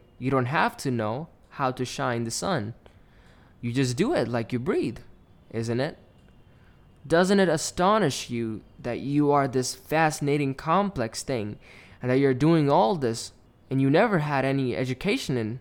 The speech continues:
how to do it? You never learned, but you're this miracle. It's one of the greatest wonders of life. So when it comes, be absolutely willing to die.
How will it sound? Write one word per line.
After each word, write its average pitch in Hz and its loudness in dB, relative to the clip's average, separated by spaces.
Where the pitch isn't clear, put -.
how 123 -2
to 120 -2
do 117 0
it? 90 -8
You 127 0
never 160 4
learned, 165 2
but 113 -6
you're 113 -4
this 127 -6
miracle. 143 -2
It's 127 -10
one 147 2
of 147 0
the 147 2
greatest 139 0
wonders 127 0
of 110 -6
life. 95 -8
So - -8
when 120 2
it 123 -2
comes, 147 0
be 123 0
absolutely 139 0
willing 123 -2
to 123 -12
die. 107 -8